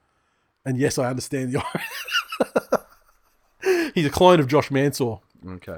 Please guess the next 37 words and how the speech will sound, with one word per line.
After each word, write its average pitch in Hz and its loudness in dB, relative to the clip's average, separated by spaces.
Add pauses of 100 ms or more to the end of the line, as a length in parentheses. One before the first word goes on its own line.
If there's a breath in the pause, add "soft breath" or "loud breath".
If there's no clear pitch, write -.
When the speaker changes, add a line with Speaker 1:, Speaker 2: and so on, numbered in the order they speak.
(240)
Speaker 1:
Also 143 2
Lebanese 113 -4
though, 110 -8
but 113 -10
you, 127 -2
let's, 135 -2 (180 loud breath)
they 127 -6
call, 170 2
I 170 4
wanna 165 4
call 180 2
him 147 2
the 127 0
Lebanese 139 0
Mansour 131 -2
just 127 -6
because 131 -2
it's, 120 -8 (300 loud breath)
'cause 139 0
of 120 -2
the, 131 0
how, 127 0
how 143 0
preposterous - -6
it 123 -6
is 113 -12 (160)
<laughs> - -20
to - -20
call, - -4 (440)
for 151 -4
that 143 0
to 156 -4
be 135 -2
his 120 -4
nickname. 117 -10
Speaker 2:
Ah, 117 0
okay. 98 -10